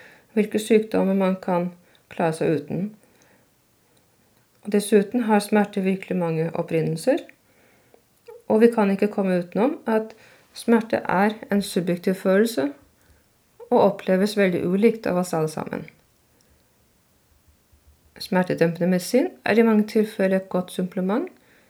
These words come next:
når smerten er som verst, eller du bare ikke kan få ro om natten. Så kan du spørre deg selv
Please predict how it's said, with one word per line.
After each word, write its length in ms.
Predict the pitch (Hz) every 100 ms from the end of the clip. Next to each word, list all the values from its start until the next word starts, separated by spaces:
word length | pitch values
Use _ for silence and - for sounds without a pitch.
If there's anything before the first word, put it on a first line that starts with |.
| _ -
når 80 | 311
smerten 340 | 277 247 208
er 60 | 196
som 120 | 190
verst, 300 | 185 - - - _ _ _ -
eller 260 | 233 262 254
du 140 | 247
bare 220 | 233 202 190
ikke 160 | 202
kan 220 | - 202 196
få 200 | - 190
ro 80 | 170 175
om 80 | 180
natten. 420 | 202 - 320 254
Så 240 | - - 247
kan 180 | 240 220
du 60 | 196
spørre 340 | 190 - 175 165
deg 120 | 170
selv 320 | - 170 247